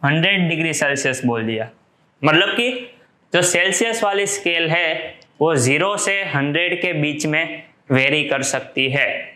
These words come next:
वैसे उसके आगे भी जा सकती है, पीछे भी जा सकती है, but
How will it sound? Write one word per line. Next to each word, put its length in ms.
वैसे 180
उसके 220
आगे 300
भी 120
जा 280
सकती 260
है, 60
पीछे 300
भी 120
जा 200
सकती 340
है, 320
but 200